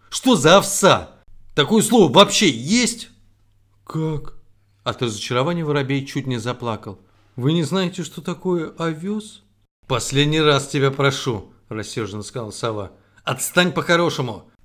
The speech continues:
Я здесь вороне помочь хочу, а ты со своими выдуманными словами пристал». «Тогда слушайте внимательно и запоминайте».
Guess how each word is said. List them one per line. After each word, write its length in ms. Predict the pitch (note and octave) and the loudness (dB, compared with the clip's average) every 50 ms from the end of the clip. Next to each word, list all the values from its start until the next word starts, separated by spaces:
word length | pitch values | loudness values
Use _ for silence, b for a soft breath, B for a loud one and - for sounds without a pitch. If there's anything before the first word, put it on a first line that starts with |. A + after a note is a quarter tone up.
| _ _ _ - - | _ _ _ -10 -2
Я 160 | A#2 B2 C3 | 0 2 2
здесь 180 | C#3 D#3 C#3 | 2 0 -2
вороне 380 | C3+ C#3+ D#3+ E3 F3+ F3+ E3 D#3 | 2 2 4 4 4 2 2 0
помочь 400 | C3+ - D3+ D3+ D3+ C#3 A#2+ - | 0 2 2 2 2 0 -2 -2
хочу, 380 | - B2+ G#2+ - - - G#2 G#2+ | -6 -8 -8 -8 -8 -6 -6 -6
а 60 | A2+ | -4
ты 120 | - D#3+ | -4 -6
со 140 | C3+ C3 B2+ | -6 -6 -6
своими 420 | - D3+ D#3 D#3 D3 C3+ - B B B B | -2 0 0 0 0 -2 -6 B B B B
выдуманными 800 | C#3+ C3+ C3+ E3+ D#3+ C#3+ D#3 D#3 D3+ D3+ D3+ D3+ D3+ D#3 D#3 D#3 | -6 2 4 4 4 4 4 2 2 2 2 2 2 2 2 0
словами 560 | C3 - - D3+ D#3 E3+ F3 D#3+ D3 C3+ C3 | 0 0 2 4 4 4 4 4 2 2 2
пристал». 720 | B2 - - C#3+ C#3 C3+ - - - D3 B2+ A#2 G#2 - - _ _ _ _ _ _ _ _ _ _ _ _ _ | -2 0 -2 -2 -2 -2 -6 -2 0 0 0 0 -2 -6 -12 _ _ _ _ _ _ _ _ _ _ _ _ _
«Тогда 260 | - C#3+ A#2+ A#2+ D3+ C#3 | -4 -2 0 0 0 0
слушайте 420 | - F#3+ G3+ G3 F#3+ D3+ C3 C3 | 0 -4 -4 -4 -4 -4 -4 -2
внимательно 500 | B2 C#3 D3+ F3+ G3 F#3 - D3+ C#3 C#3 | -2 0 0 0 -2 -2 -2 -2 0 0
и 60 | C3+ | 0
запоминайте». 600 | C3 B2 B2 C#3+ C#3 C3 A#2+ A2 F#2 - - - | 0 0 -2 0 0 0 0 -2 -6 -10 -16 -20